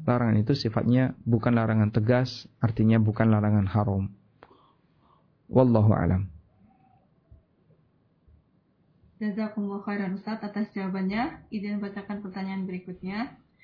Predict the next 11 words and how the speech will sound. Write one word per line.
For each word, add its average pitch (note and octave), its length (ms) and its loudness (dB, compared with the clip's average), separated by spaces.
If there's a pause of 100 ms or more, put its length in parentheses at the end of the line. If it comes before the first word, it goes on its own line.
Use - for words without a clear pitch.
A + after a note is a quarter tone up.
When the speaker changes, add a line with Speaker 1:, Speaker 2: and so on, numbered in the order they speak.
(160)
Speaker 2:
"Assalamualaikum G3 880 -6
warahmatullahi G#3 720 -4
wabarakatuh, F#3+ 480 -10
ya A3 160 -4
Ustaz." A3 480 -8
Speaker 1:
Waalaikumsalam A2+ 880 2
warahmatullahi G#2 560 0
Speaker 2:
Mohon G2 120 0 (120)
Speaker 1:
wabarakatuh. A3+ 160 -4
Speaker 2:
izin A#3 240 0
bertanya, G3+ 520 -8